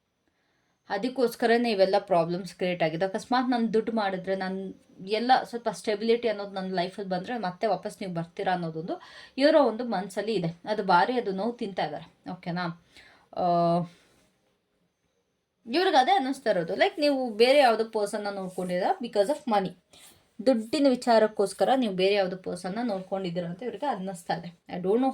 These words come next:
how much true it is ಅಂತ, but ಇವ್ರಿಗೆ ಆ ಥರ ಅನ್ನಿಸ್ತಾ ಇದೆ. And ಅವರ ಮೈಂಡಲ್ಲಿ ಎಲ್ಲೋ ಒಂದ್ ಕಡೆ ಅದೊಂದು ಪಾಸಿಟಿವಿಟಿ ಇದೆ. ಇಲ್ಲ, ನನ್-, ನನ್ನ ಮತ್ತೆ ನನ್ನ ಏನು ಪಾರ್ಟ್ನರಿನ ರಿಲೇಶನ್‌ಶಿಪ್ ಏನಿದೆ, ಅದು ಪಕ್ಕಾ ಚೆನ್ನಾಗ್ ಆಗೇ ಆಗುತ್ತೆ. No matter what, ಸ್ವಲ್ಪ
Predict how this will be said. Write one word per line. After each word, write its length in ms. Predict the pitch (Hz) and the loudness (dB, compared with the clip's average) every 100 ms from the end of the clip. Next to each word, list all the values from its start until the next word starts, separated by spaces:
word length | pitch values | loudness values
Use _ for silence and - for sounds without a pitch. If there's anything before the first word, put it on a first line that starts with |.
| 214 | 2
how 220 | 196 220 | 2 2
much 180 | 226 - - - - - - | -4 -4 -14 -16 -20 -20 -2
true 240 | 285 269 | 4 4
it 120 | 226 190 | 2 -2
is 80 | |
ಅಂತ, 120 | 190 294 | -2 -2
but 300 | 285 233 220 | -2 -2 0
ಇವ್ರಿಗೆ 300 | 240 226 240 | 2 2 0
ಆ 60 | |
ಥರ 120 | - | -2
ಅನ್ನಿಸ್ತಾ 380 | 170 165 175 - | -6 -6 -10 -10
ಇದೆ. 80 | 165 170 - - - | -10 -10 -16 -16 -2
And 140 | 359 | 2
ಅವರ 300 | 370 262 330 466 | 6 6 6 4
ಮೈಂಡಲ್ಲಿ 460 | 381 294 262 269 220 | 4 2 2 0 -2
ಎಲ್ಲೋ 240 | 196 269 | 0 2
ಒಂದ್ 160 | 277 240 | 2 0
ಕಡೆ 160 | 226 | 2
ಅದೊಂದು 400 | 214 196 196 233 | 2 0 -4 -4
ಪಾಸಿಟಿವಿಟಿ 1000 | 240 _ - 180 180 233 240 285 254 233 208 | -6 _ -4 0 4 4 2 -2 -2 -2 -2
ಇದೆ. 260 | 165 170 _ - | -2 -6 _ -6
ಇಲ್ಲ, 120 | 202 202 190 | 2 4 4
ನನ್-, 320 | 185 185 190 | 2 -2 0
ನನ್ನ 240 | 185 202 233 | 0 2 0
ಮತ್ತೆ 300 | 220 - 196 | 0 -2 0
ನನ್ನ 200 | 190 190 185 180 - - _ _ - | 0 0 0 0 0 -8 _ _ -10
ಏನು 240 | 208 196 | -6 -2
ಪಾರ್ಟ್ನರಿನ 480 | 208 196 214 196 190 190 | 0 0 0 -6 -2 -2
ರಿಲೇಶನ್‌ಶಿಪ್ 640 | 175 180 185 202 185 - | -2 -4 -4 -8 -12 -8
ಏನಿದೆ, 560 | 185 175 233 311 - - - - | -6 -4 -4 -6 -14 -20 -16 -4
ಅದು 200 | 202 - | -4 -2
ಪಕ್ಕಾ 340 | 240 - 285 | -4 0 0
ಚೆನ್ನಾಗ್ 340 | 277 233 208 202 | 2 0 0 2
ಆಗೇ 260 | 175 185 | 0 0
ಆಗುತ್ತೆ. 260 | 180 175 196 | -4 -4 -6
No 160 | 185 180 | -6 -4
matter 500 | 214 220 196 180 180 | -4 -4 -4 -4 0
what, 480 | 214 262 - - - | 0 0 -6 -12 -2
ಸ್ವಲ್ಪ 280 | 277 294 | 0 0